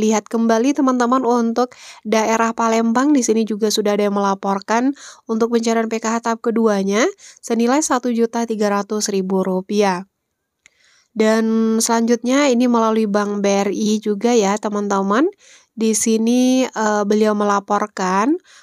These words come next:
untuk pencairan, eh, P K H tahap kedua di Nias. Oke, jadi teman-teman yang juga berasal pada daerah yang sama juga dapat mencek, ya, untuk pencairan bantuan P K H tahap keduanya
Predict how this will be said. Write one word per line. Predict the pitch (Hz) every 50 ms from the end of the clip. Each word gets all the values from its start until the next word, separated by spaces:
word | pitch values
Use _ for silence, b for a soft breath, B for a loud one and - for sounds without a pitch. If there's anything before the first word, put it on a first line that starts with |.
| b b -
untuk | 254 233 226 226 226 233 233 262 269 269 _ -
pencairan, | 220 214 214 208 - 226 214 202 208 214 214 208 220 220 226 233 233 240 240 233 -
eh, | - 196 208 202 190 190 190
P | - 214 214
K | - 226 226
H | 240 277 285 294 285
tahap | 269 247 240 254 240 254 - -
kedua | 254 220 233 233 233 233 226 233 294 359 B B B B B B B
di | - 226 226 233 240
Nias. | 233 233 240 247 254 240 208 208 - - - - - - _ -
Oke, | 233 196 - - - 214 208 202 202 196
jadi | 190 202 226 220 214
teman-teman | 214 208 208 208 208 208 208 202 208 214 247 330 392 B B B B B B -
yang | 226 220 214 214 214 208 214 214 214 202
juga | 202 220 214 196 214 214
berasal | 208 196 214 208 208 208 208 - - 220 220 220 220
pada | 220 208 202 202 202
daerah | 196 202 202 202 202
yang | 208 208 202 208 208
sama | - 214 208 208 214 220 240 320 415 B B B B B B B -
juga | 220 214 214 214 202
dapat | 202 208 202
mencek, | 214 226 220 214 208 - 247 240 - 208
ya, | 190 190 190 196 208 -
untuk | 214 220 214 208 208 214 226 220
pencairan | - 226 220 214 214 214 202 202 202 202 202
bantuan | 202 196 196 190 190 190 190
P | 196 196 190
K | 196 190 190
H | 196 208
tahap | 208 202 -
keduanya | - 208 214 214 214 214 208 214 233 294 415